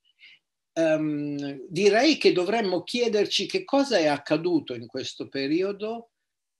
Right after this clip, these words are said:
eh, rispetto alla sensazione di essere a casa mia, di essere nel mio ruolo, di essere nel mio posto, o se invece non mi sia,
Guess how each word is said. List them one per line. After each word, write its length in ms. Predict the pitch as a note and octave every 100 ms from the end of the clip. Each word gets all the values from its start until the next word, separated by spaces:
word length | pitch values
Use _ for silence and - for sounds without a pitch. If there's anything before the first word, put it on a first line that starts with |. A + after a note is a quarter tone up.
| _
eh, 380 | - D3+ C#3+ C#3+
rispetto 920 | D#3+ G3+ - - G#3 - - D3+ C3+ -
alla 480 | D#3 D#3+ D#3 D#3+ D3
sensazione 960 | - G#3 F#3 - F3 - G#3+ A#3 A3+ E3+
di 160 | E3
essere 480 | D#3+ E3 - F3 D#3
a 80 | C3+
casa 320 | - C3+ C3
mia, 360 | C3 A#2+ - - - _ _ _ _ _ _ _ _ _ _ _ _ _
di 140 | D#3+
essere 400 | F#3 E3+ - F3
nel 220 | E3 E3 E3+
mio 220 | F#3 F3+
ruolo, 500 | D#3+ D#3+ C3 A#2+ A#2
di 80 | C3+
essere 340 | C#3 - D3
nel 200 | C#3+ C#3+
mio 300 | D3+ D#3+ D#3+
posto, 640 | - C#3 A#2 - - - A2+ _
o 160 | F#3
se 160 | F#3 A3+
invece 480 | G#3+ G#3+ C4 - A3+
non 160 | E3
mi 120 | D#3 C#3+
sia, 460 | - E3 B2+ A2+